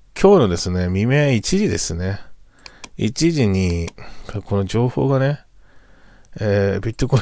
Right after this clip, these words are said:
ンイーティーエフ三カ国、三カ国認証が解禁されたので、イーサリアム、あとビットコインキャッシュも上がってますね。うん、情報解禁されたので、それを見てですね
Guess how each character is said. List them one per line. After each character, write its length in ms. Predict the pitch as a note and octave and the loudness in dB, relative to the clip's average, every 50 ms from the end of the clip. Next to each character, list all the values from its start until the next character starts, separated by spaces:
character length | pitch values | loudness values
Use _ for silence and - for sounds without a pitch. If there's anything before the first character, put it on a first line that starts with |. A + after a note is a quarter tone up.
| - C#3 | 4 4
ン 40 | |
イ 20 | C#3 | 4
ー 40 | C3+ | 6
テ 100 | - C#3 | 4 2
ィ 20 | |
ー 40 | - | 2
エ 20 | |
フ 60 | G2+ | 4
三 220 | F#2+ - B2+ C3 C#3 | 2 4 4 2 2
カ 140 | - C#3+ C#3 | 0 0 0
国、 120 | - - - - - - G#3+ | -2 -6 -16 -20 -20 -18 -12
三 320 | - - - C3+ C#3+ D3 C#3 | -6 -4 0 0 0 0 0
カ 140 | - D3 | -2 -2
国 160 | C3+ D3 C#3+ C3+ - C#3+ C#3+ C#3+ | 0 0 -2 0 0 -2 0 0
認 240 | C#3+ D3 D3 C#3 | 0 0 0 0
証 300 | C3 - - G2 F2+ F2 | 0 0 0 0 0 0
が 320 | D#2+ E2 F#2 F#2 - - - - - - - - - - - - - - - - | 0 -2 -2 -2 -2 -6 -8 -14 -20 -20 -20 -20 -20 -20 -20 -20 -20 -20 -20 -18
解 300 | - - B2+ C3 C#3 C3+ | -2 2 4 4 4 4
禁 240 | - - D#3 D3+ C#3+ | 2 0 0 0 2
さ 160 | - - C#3+ | 4 4 4
れ 100 | C#3 C3 | 4 4
た 160 | - C3+ A#2+ | 4 2 2
の 80 | G#2+ F2+ | 2 0
で、 180 | - F2+ E2+ E2+ E2 - - - - - - - - - - - - - - - - - - - - - - - - - | -2 -4 -4 -4 -8 -8 -10 -14 -16 -18 -20 -20 -20 -20 -20 -20 -20 -20 -20 -20 -20 -20 -20 -20 -20 -20 -20 -20 -18 -8
イ 200 | - G#2 A2 A2 | -4 -2 0 0
ー 40 | G#2+ | 0
サ 200 | - - A#2 A2 | 2 2 2 2
リ 140 | G2+ F#2+ F2 | 2 2 0
ア 60 | E2+ | -2
ム、 140 | E2+ E2 E2 - | -4 -6 -8 -8
あ 80 | - F#2+ | -10 -10
と 120 | - - | -8 -8
ビ 140 | F#2 - G2 | -6 -6 -6
ッ 20 | - | -6
ト 100 | - - | -4 -2
コ 100 | C3 C3 | -2 -2
イ 40 | |
ン 20 | B2+ | 0
キ 100 | - C#3 | 0 0
ャ 20 | C#3+ | -2
ッ 20 | |
シ 120 | - - | 0 -2
ュ 20 | G2+ | -4
も 80 | D#2+ | -4
上 60 | D#2+ F2+ | -2 -2
が 60 | F#2+ | -4
っ 40 | F#2 | -2
て 120 | - A#2 | -2 -2
ま 100 | A#2 A2+ | -2 -2
す 140 | - - E2+ | -4 -6 -10
ね。 80 | D#2+ - F#2+ - - - - - - _ - - - - - - - - - - - - - - - - - | -12 -12 -14 -16 -18 -20 -20 -20 -20 _ -20 -20 -20 -20 -20 -20 -20 -20 -20 -20 -20 -20 -20 -20 -20 -14 -8
う 100 | - G2 | -4 -2
ん、 280 | G2 F#2+ F#2 F2+ F2 F2 | -2 0 0 -2 -4 2
情 160 | - C3 D3 | 4 4 6
報 120 | D3+ D#3 C#3+ | 6 4 4
解 180 | - D#3+ D3 | 4 2 2
禁 140 | - A2+ G2 | 2 0 -2
さ 140 | - - F#2+ | 0 0 0
れ 80 | F2+ | 0
た 140 | F2+ - F2+ | 0 0 -2
の 120 | F2 E2+ E2+ | -2 0 0
で、 180 | F#2 F#2 F2+ | 0 0 0
そ 160 | F2 - - | -2 -2 -2
れ 140 | B2 C#3 C#3+ | 0 0 0
を 420 | D3 D3 D3 C#3+ C#3 C3+ C3+ B2+ B2 | 0 0 0 2 2 2 2 2 0
見 120 | D3 D3+ | 0 -2
て 120 | - - A2+ | 0 0 0
で 100 | F2+ - | 0 -2
す 160 | - - F#2+ | -6 -6 -6
ね 100 | F2+ E2 | -6 -6